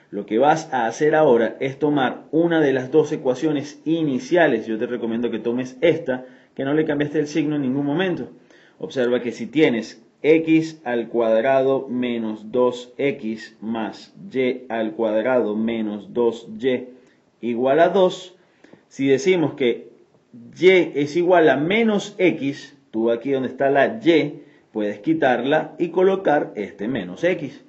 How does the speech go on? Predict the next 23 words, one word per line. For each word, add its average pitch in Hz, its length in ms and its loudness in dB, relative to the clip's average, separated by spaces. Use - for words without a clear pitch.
Al 123 120 -6
final 127 220 -4
estamos 147 280 -4
haciendo 143 260 -2
ahora 147 240 2
sustitución. 170 960 -4
Quedaría 202 420 6
la 196 100 8
ecuación 196 400 2
de 147 140 8
esta 143 220 2
forma, 156 420 0
X 117 420 -6
al 143 180 2
cuadrado 147 720 2
menos 98 640 -6
dos 104 460 -4
X 151 600 -2
más 185 580 -2
el 170 140 6
valor 214 280 8
de 208 180 8
Y 190 220 6